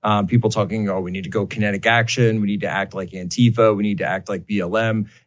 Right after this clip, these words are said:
And unfortunately, of course, we are not the B L M people, right? We are not, the, our side is not gonna get treated like them. Uh, in Seattle, the city of Seattle just agreed to a ten million dollar deal to pay the activists, as they call them,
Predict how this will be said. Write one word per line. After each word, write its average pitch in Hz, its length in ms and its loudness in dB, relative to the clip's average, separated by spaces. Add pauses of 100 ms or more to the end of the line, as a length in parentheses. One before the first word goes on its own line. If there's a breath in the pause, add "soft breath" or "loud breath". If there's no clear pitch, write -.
And 135 220 6
unfortunately, 120 520 2
of 113 100 -2
course, 113 340 0
we 131 520 2
are 113 240 4
not 120 440 4
the 113 100 -4
B 107 200 -4
L 98 160 -2
M 92 160 -6
people, 85 400 -8
right? 95 260 -4
We 110 140 -2
are 117 60 2
not, 107 180 -2
the, - 80 -16 (100)
our 113 200 4
side 107 280 0
is 87 100 -8
not 101 120 -6
gonna 113 120 -4
get 107 140 -2
treated 180 340 -4
like 92 220 -2
them. 82 220 -8 (240 loud breath)
Uh, 113 240 4
in 117 80 2
Seattle, 127 420 4
the 113 80 -8
city 143 220 -2
of 127 60 -6
Seattle 135 280 4
just 101 180 -10
agreed 113 240 -4
to 101 100 -2
a 104 40 -2
ten 120 280 0
million 113 280 0
dollar 101 280 2
deal 101 500 2 (420)
to - 160 6
pay 139 420 4
the 123 220 0
activists, 110 920 -2
as 98 180 -4
they 98 120 -4
call 82 260 -2
them, 80 240 -4